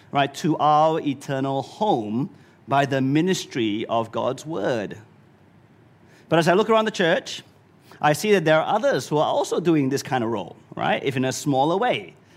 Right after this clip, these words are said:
This idea of teaching the Word of God in order to help people come to know and follow Jesus to make it to the end. It's not just the six elders, the appointed ones. I see other people doing it in smaller ways. You could call them small E elders,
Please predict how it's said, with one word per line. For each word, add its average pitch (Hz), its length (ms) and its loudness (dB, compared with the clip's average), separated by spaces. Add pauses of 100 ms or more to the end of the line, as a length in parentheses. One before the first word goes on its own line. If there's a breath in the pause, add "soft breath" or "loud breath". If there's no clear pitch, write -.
(140 soft breath)
This 147 120 -2
idea 143 320 2
of 123 320 -2
teaching 202 360 -4
the 208 80 4
Word 180 160 4
of 151 100 -2
God 110 320 0
in 113 80 -2
order 135 280 -2
to 117 200 -4 (220 loud breath)
help 233 280 0
people 175 300 -2
come 143 220 -2
to 143 100 -6
know 139 200 0
and 170 100 0
follow 139 260 -2
Jesus 107 420 -4
to - 140 -8
make 120 160 -4
it 127 80 -6
to 139 60 -8
the 139 160 -2
end. 104 320 -6 (440 soft breath)
It's - 140 -8
not 175 100 2
just 214 120 -2
the 262 80 0
six - 200 -6
elders, 202 600 0
the 120 80 0
appointed 139 340 -2
ones. 160 260 -2
I 175 60 -4
see 175 260 -4 (240 loud breath)
other 269 200 0
people 160 320 -2
doing 123 260 -2
it 139 140 -6
in 165 100 -2
smaller 131 400 -2
ways. 127 600 -6 (500 loud breath)
You 170 100 2
could 208 160 4
call 226 220 4
them 214 240 2
small 214 1000 2
E 190 480 -2
elders, 135 680 -2